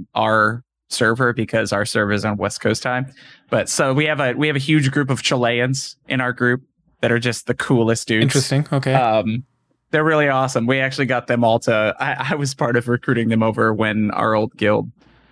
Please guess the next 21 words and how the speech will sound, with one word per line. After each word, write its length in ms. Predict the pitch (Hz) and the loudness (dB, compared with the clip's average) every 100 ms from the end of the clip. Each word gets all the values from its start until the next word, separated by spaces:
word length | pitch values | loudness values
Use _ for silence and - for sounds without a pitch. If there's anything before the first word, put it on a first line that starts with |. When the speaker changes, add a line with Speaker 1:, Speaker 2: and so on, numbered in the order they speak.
| _ _ _ - | _ _ _ -4
Speaker 1:
uh, 220 | 98 98 | -2 -2
fell 280 | - 110 107 | -2 -4 0
out. 280 | 104 101 - | 0 -2 -4
And 80 | - | -6
I 40 | |
was 140 | 101 | -6
like, 100 | - | -4
Speaker 2:
Now, 200 | 151 170 | -2 2
Speaker 1:
"You 80 | 123 | 2
guys 140 | 107 160 | 2 2
Speaker 2:
I, 20 | |
Speaker 1:
gotta 140 | 165 | 0
come 180 | - 101 | -2 -4
with 180 | - - | -6 -6
us 240 | - - | -6 -6
'cause 240 | - 156 147 | 0 0 2
Speaker 2:
I 40 | |
Speaker 1:
you 60 | 107 | 0
guys 160 | 107 | 0
are 40 | 92 | -2
great." 260 | 95 76 | -2 -2